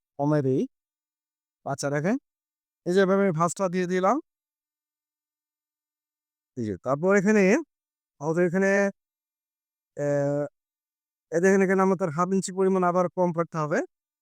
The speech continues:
মানে, ব্যাক পার্টটা আমি এইভাবে কাটবো এখন, ঠিক আছে? ব্যাক পার্টটা একসঙ্গে দিতেছি। দেখেন, আমাদের, ঠিক আছে, আমি কম বেশি করে দিলাম।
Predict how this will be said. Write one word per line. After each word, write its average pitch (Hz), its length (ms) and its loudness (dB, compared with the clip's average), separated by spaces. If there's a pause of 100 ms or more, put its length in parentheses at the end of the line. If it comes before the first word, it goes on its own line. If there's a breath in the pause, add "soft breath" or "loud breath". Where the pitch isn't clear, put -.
(200)
মানে, 156 160 0 (200)
ব্যাক 156 200 2
পার্টটা 208 260 0
আমি 196 140 4
এইভাবে 190 320 4
কাটবো 139 300 0
এখন, 143 180 -2 (200)
ঠিক - 160 -14
আছে? 220 140 -4
ব্যাক 151 200 0
পার্টটা 185 260 0 (160)
একসঙ্গে 165 380 0
দিতেছি। 151 360 -2 (920)
দেখেন, 165 200 -2 (100)
আমাদের, 160 340 2 (1000)
ঠিক 139 120 -2
আছে, 117 260 -2
আমি 131 200 -8
কম 151 160 -6
বেশি 160 140 -2
করে 170 160 0
দিলাম। 170 280 2